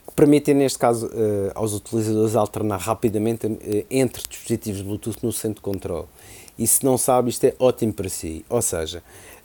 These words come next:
hum, o que tem que fazer é, basicamente: primeiro tem que se assegurar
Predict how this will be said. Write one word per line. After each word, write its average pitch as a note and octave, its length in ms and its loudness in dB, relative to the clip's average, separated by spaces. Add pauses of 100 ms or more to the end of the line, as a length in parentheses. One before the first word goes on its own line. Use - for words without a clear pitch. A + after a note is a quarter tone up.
(360)
hum, B2+ 680 0 (160)
o - 100 2
que - 100 -8
tem D#3+ 160 4
que - 80 -4
fazer D3 480 4
é, C3 180 6
basicamente: B2+ 960 2
primeiro C3 340 2
tem C3+ 140 0
que - 80 -4
se - 120 0
assegurar A2 480 0